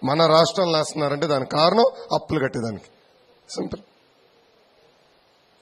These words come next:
So, ఇది మనందరం ఆలోచించాలా, కలిసికట్టుగా పోరాడాలా. మిమ్మల్ని ప్రొఫెషనల్స్ అందరిని అడిగేది ఒకటే, మీరు మీ బూత్ని, you know,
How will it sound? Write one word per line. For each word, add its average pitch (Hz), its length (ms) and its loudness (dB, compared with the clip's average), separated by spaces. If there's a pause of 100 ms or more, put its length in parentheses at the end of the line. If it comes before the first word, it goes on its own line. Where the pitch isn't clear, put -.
(260)
So, 135 80 -2
ఇది 127 120 -2
మనందరం 127 500 0
ఆలోచించాలా, 151 680 -2 (880)
కలిసికట్టుగా 151 640 2
పోరాడాలా. 151 720 2 (2250)
మిమ్మల్ని 135 380 0
ప్రొఫెషనల్స్ 160 500 -2
అందరిని 151 340 -2
అడిగేది 139 320 -2
ఒకటే, 131 280 -8 (920)
మీరు 190 300 6
మీ 170 200 2
బూత్ని, 165 560 2 (1600)
you 135 100 -2
know, 135 100 -2